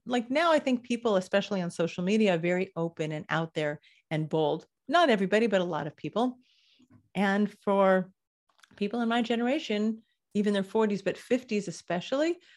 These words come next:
like, it feels very, very uncomfortable. We're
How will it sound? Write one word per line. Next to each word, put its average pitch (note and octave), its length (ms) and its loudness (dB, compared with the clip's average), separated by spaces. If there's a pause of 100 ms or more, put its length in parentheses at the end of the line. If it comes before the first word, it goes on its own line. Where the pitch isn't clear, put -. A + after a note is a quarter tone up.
(140)
like, F#3 100 -8
it F#3+ 100 -2
feels G#3 380 0
very, F3+ 560 0
very E3+ 320 0
uncomfortable. D3+ 840 -8 (1000)
We're F#3 220 2